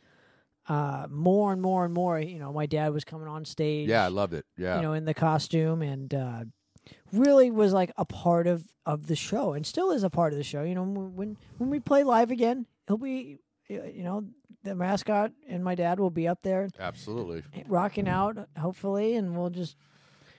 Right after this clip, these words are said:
Speaker 1: but, but the, it, that is a part, that's always been a part of our show.
Speaker 2: Right.
Speaker 1: Now we're just utilizing the image for us
Speaker 2: Right.
Speaker 1: to where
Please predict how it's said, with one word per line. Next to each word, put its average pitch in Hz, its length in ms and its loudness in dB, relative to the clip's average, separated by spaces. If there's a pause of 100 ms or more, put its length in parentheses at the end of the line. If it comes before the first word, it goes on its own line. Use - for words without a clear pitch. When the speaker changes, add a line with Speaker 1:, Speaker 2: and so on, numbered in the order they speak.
(160)
Speaker 1:
but, 220 180 2
but 226 160 -8
the, 233 220 -2
it, 226 140 -2 (360)
that 208 220 0
is 220 60 -4
a 196 60 -2
part, - 340 -8
that's 196 240 -6
always 226 320 4
been 175 140 -2
a 147 60 -4
part 160 320 2
of 139 100 -8
our 113 140 -10
show. 143 600 2
Speaker 2:
Right. 80 300 0
Speaker 1:
Now 202 180 2
we're 196 100 -2
just 160 200 -2 (100)
utilizing 165 720 0
the 139 200 -6
image 139 440 -6
for 139 260 -6
us 139 440 -6 (120)
Speaker 2:
Right. 107 340 10
Speaker 1:
to 175 220 0
where 156 460 -2